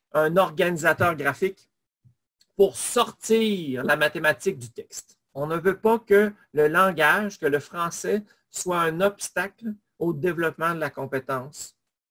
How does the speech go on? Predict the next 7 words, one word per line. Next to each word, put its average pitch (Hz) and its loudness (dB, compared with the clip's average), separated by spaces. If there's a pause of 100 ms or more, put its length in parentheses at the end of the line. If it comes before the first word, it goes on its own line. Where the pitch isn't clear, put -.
résoudre, 139 -4 (200)
raisonner, 139 -6 (180)
surtout - -8
pas 196 4
en 175 -2
début 135 -6
d'année. 123 -2